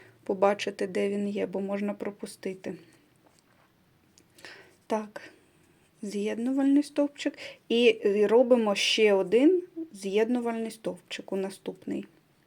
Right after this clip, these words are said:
Далі. Далі пов-, повторюю.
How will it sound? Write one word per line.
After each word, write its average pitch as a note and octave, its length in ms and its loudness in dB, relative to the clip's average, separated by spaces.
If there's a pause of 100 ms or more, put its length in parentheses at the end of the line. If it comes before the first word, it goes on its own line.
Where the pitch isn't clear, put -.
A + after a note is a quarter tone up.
(760)
Далі. F#3+ 440 2 (360)
Далі D4 280 8
пов-, A#3+ 240 4 (300)
повторюю. F#3 840 0